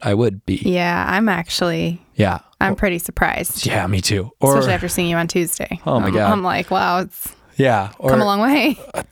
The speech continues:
Speaker 1: I don't know if I'm healing or I think I'm healing, but I
Speaker 2: Yeah.
Speaker 1: might just be feeling better thanks to a mixture of modern and, uh, holistic medicines.
Speaker 2: I'm sure you're healing.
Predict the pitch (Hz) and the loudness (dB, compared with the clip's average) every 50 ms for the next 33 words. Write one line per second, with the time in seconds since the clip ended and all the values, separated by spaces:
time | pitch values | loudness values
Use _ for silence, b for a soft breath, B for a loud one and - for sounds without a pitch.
0 | - - 139 147 156 160 143 127 127 113 113 120 127 135 143 143 143 139 120 113 | -4 0 0 2 2 2 2 2 2 2 2 2 2 2 2 0 -2 -2 0 0
1 | 104 104 101 104 127 - - 131 151 - - 170 147 110 101 95 104 101 98 104 | 2 2 2 0 -2 -2 0 0 0 2 0 0 0 0 0 2 0 0 0 0
2 | 104 B B B B B B B - - 113 110 113 113 110 113 113 107 113 101 | -2 B B B B B B B 0 2 2 2 2 2 2 2 2 0 0 -2
3 | - 107 101 - - - 110 107 104 104 101 98 98 98 98 98 95 - _ _ | 0 0 -2 -2 -2 -2 0 0 2 2 0 0 0 0 0 -2 -4 -6 _ _
4 | - 156 113 98 98 95 92 90 87 95 107 - - - - 110 101 104 - - | -8 -6 -2 0 0 2 2 0 0 -2 -4 -6 -10 -6 -2 0 0 0 -2 -4
5 | - - 107 101 101 98 107 B B B B B B B B B B B B B | -4 -2 0 0 0 -2 -4 B B B B B B B B B B B B B
6 | B _ - - 113 127 143 143 - - 147 - - 135 135 135 139 139 143 143 | B _ -2 0 0 2 2 0 -2 -2 -2 0 0 0 2 4 2 2 2 2
7 | 147 143 139 135 - - 117 107 107 107 104 - - 107 104 95 90 90 - - | 2 2 0 0 0 0 0 2 2 2 0 0 -2 -2 -2 0 0 -2 -4 -6
8 | - _ _ _ _ _ _ _ _ _ _ _ _ _ _ _ _ _ _ _ | -12 _ _ _ _ _ _ _ _ _ _ _ _ _ _ _ _ _ _ _
9 | _ - 107 127 123 104 98 - - 95 - - - - 90 87 90 - 92 - | _ -4 0 0 2 0 0 -2 -4 -4 -4 -4 -2 -2 -2 -2 -2 -6 -6 -6
10 | - - _ b b b b b - 302 311 311 311 - - - 185 180 180 175 | -8 -10 _ b b b b b 0 0 2 2 0 0 -2 -2 -2 0 0 -2
11 | 175 170 170 185 175 175 175 175 180 180 180 185 | -2 -2 -2 -2 0 0 0 0 0 0 0 0